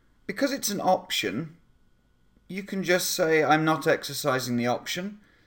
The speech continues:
and you can buy the asset at the price it is in the market, rather than buying at the price you agreed upon. That's the nice thing about option contracts.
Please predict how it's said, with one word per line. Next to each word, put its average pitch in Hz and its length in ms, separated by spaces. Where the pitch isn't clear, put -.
and 147 140
you 156 100
can 156 220
buy 151 280
the 131 120
asset 131 500
at 110 120
the - 80
price 135 340
it 123 160
is 113 100
in 117 120
the 123 60
market, 135 720
rather 131 320
than 135 220
buying 120 480
at - 160
the 123 60
price 120 380
you 120 120
agreed 185 300
upon. 104 340
That's 165 220
the 190 120
nice 156 260
thing 131 160
about 120 320
option 139 420
contracts. - 760